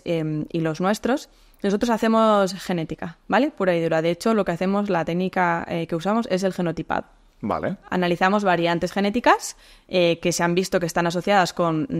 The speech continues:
Speaker 1: determinadas, eh, parámetros, tanto de nutrición como de salud en general, que tienen, eh, una, o sea, están asociados con una potencia estadística significativa, pues, muy, muy alta. Entonces, eh, son esas las variantes que miramos, que analizamos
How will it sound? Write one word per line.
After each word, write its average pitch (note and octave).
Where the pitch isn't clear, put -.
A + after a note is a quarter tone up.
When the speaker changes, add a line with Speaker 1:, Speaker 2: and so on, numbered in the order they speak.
Speaker 1:
determinadas, D#3+
eh, D#3+
parámetros, E3
tanto E3
de D#3+
nutrición E3
como D#3+
de D#3
salud D#3+
en F3
general, G#3+
que G3+
tienen, F#3+
eh, F3
una, F3+
o F3
sea, E3+
están F3+
asociados F#3+
con F#3
una F3+
potencia F#3
estadística F3+
significativa, E3+
pues, E3
muy, E3
muy E3
alta. D3
Entonces, E3
eh, D#3+
son F3+
esas F3+
las F3+
variantes F3
que -
miramos, G3+
que -
analizamos F#3